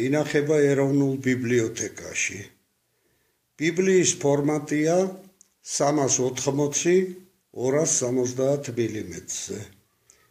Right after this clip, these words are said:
ეს ბიბლია აჩუქა მამაჩემს, აა, პროფესორმა ტიტე ყანჩაველმა. ბიბლიის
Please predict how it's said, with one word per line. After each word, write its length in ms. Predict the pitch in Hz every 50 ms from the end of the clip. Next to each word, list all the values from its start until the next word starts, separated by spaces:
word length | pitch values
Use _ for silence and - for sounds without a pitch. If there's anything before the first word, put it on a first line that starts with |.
| _ _ _ _ _ _ _ -
ეს 180 | 165 180 185 165
ბიბლია 600 | 135 131 147 147 143 143 147 143 139 143 147 156 156 151 - - - _ - - _ _ _ _ _ -
აჩუქა 560 | - 107 123 139 139 - - 143 135 - 147 151
მამაჩემს, 720 | 147 139 123 123 120 127 131 127 - - 147 143 139 143 - - - - - _ _ _ _ _ _ _ _ _ _ _ _ _ _ _ _ -
აა, 840 | 123 117 123 127 120 117 117 120 113 113 117 117 117 117 120 113 113
პროფესორმა 920 | 117 - 139 143 151 147 147 - 151 139 - - 151 147 147 143 151 156 160 160 151 - - - -
ტიტე 400 | - - 135 147 147 147 160 160 165
ყანჩაველმა. 1000 | 160 - 127 131 135 127 - 131 127 117 107 95 87 85 - - 85 90 90 101 110 - _ _ _ _ _ _ _ _ _ _ _ _ _ _ _ _ - _ _ _ _ _ _ _ _ _ _ _ _ _ _ _ _ _ _ _ _ _ _ _ _ _ _ -
ბიბლიის 560 | 160 170 185 175 175 175 175 165 147 117 -